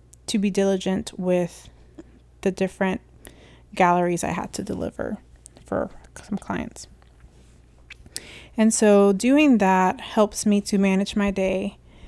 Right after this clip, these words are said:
Um, my first half of the day usually is gonna be about parenting and being with my daughter. And then once she takes her nap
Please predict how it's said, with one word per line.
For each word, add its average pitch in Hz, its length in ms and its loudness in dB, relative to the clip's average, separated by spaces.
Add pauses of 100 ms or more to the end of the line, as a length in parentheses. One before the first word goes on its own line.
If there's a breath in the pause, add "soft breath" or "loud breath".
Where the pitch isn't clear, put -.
(260 soft breath)
Um, 185 420 -2
my 196 160 -2
first 240 260 -2
half 240 160 -2
of 220 80 -4
the 233 100 2
day 220 220 2
usually 208 520 2
is 190 120 -2
gonna 196 260 0
be 190 280 -2
about 185 420 -2 (140)
parenting 285 760 -2 (200)
and 202 140 -2
being 196 160 0
with 202 140 -4
my 196 100 -2
daughter. 196 460 -4 (500 soft breath)
And 196 140 0
then 185 160 2
once 196 220 0
she 220 100 -6
takes - 240 -8
her 196 100 -6
nap 196 260 -4